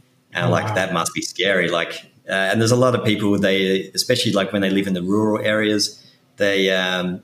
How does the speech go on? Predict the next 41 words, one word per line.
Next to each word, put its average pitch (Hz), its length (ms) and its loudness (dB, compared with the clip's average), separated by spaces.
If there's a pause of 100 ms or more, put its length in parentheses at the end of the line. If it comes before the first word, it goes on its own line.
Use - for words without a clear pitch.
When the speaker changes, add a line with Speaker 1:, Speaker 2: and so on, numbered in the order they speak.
(400)
Speaker 1:
like, 90 160 -2 (680)
the 101 300 -4
fire 113 280 0
was 101 140 0
just 98 180 -2
going 98 220 -2
through 98 220 -2
so 101 360 0
fast. 113 500 0
Like, 98 140 0
it 101 80 -4
must 101 180 -2
be 98 60 -4
so 104 220 2
scary 98 380 2
to 87 80 -2
just 95 260 -2
go, 87 340 0 (400)
"Okay, 90 220 -2
we 95 160 -2
gotta 87 160 0
go." 87 320 -2
Just - 200 -10
pack 90 240 -6
up 85 200 -2
what 92 160 -2
you, 90 180 -2 (100)
what 117 140 0
you 113 80 -2
can 98 160 -2
grab 101 400 0
and, 90 140 -4
and 85 240 -6
get 82 120 0
out 85 160 0
of 87 100 -8
here. - 160 -14 (420)
And 87 120 -4
then, 87 440 0 (420)
yeah, 170 220 -2
just, - 480 -4